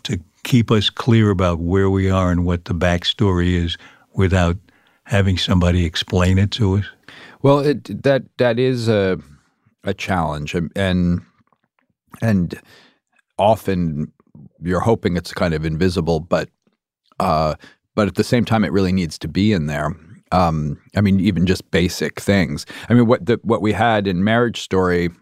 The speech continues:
Speaker 2: uh, which was helpful, was you had, uh, both Charlie and Nicole, Adam Driver and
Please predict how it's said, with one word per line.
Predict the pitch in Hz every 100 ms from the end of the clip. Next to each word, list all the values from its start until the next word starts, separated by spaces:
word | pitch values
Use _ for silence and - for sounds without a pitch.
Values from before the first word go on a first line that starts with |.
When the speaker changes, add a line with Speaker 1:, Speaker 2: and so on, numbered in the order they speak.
| _ _ _ _ _ _ _ _ - _ -
Speaker 2:
uh, | 87 78 65 - - -
which | - 85 87 -
was | 85
helpful, | - 135 - 87 82
was | 85 87 82 - _ _ _ _ _ -
you | 101
had, | 90 92 87 85 _ _ _ _ - 78 90 - _ 82
uh, | 80 71 69 - _ _ _ -
both | 82 -
Charlie | 101 92 87
and |
Nicole, | 85 - 85 82 76
Adam | 80 82 85
Driver | 85 82 82 78
and | 76 69